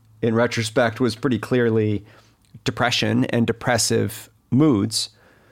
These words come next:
would have been to acknowledge that this ghost in the background of this diagnosis from, you know, ten years earlier had been accurate.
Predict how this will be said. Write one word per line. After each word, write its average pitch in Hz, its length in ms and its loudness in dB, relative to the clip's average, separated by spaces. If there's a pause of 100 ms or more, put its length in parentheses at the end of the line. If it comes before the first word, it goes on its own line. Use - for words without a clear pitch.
(140)
would 165 200 4
have 123 160 2
been 143 240 4
to 131 160 0
acknowledge 135 640 2
that 127 180 2
this 113 160 0
ghost 165 320 4
in 160 80 4
the 127 80 4
background 123 520 2
of 110 120 0
this 110 160 0
diagnosis 120 720 2
from, 113 480 2
you 120 80 4
know, 107 100 4
ten 131 260 2
years 113 220 2
earlier 123 560 2 (520)
had 135 180 2
been 110 120 2
accurate. 104 480 -2